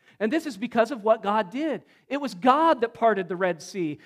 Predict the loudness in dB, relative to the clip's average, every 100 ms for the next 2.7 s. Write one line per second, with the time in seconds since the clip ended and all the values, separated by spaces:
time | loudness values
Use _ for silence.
0 | -8 -2 -2 -2 -4 -4 2 4 4 2
1 | -2 -6 -4 -2 -2 2 2 2 -2 2
2 | 2 2 -4 -6 -2 -2 -6